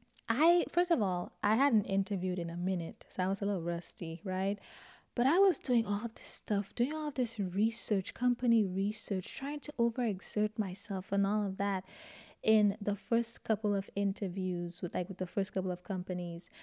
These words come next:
And when I interviewed for the company that I work at right now, I don't even know what happened. It was like God started speaking through me. Like,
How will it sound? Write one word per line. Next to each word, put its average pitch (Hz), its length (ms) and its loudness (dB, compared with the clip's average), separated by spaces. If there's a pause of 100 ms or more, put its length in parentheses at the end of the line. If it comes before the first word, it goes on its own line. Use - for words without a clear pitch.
(420)
And 220 280 8
when 254 200 6
I 370 220 4
interviewed 226 680 2
for 202 260 0
the 180 340 0 (100)
company 214 580 4
that 190 180 0
I 180 100 0
work 190 320 -2
at 196 180 -2 (100)
right 180 300 -2
now, 202 520 0 (840)
I 320 140 8
don't 523 280 8
even 214 260 4
know 226 140 6
what 214 180 4
happened. 190 460 -2
It 240 100 4
was 254 240 0
like 226 260 2
God 233 220 0
started 214 360 0
speaking 220 520 0
through 226 400 2
me. 190 300 0 (580)
Like, 214 300 4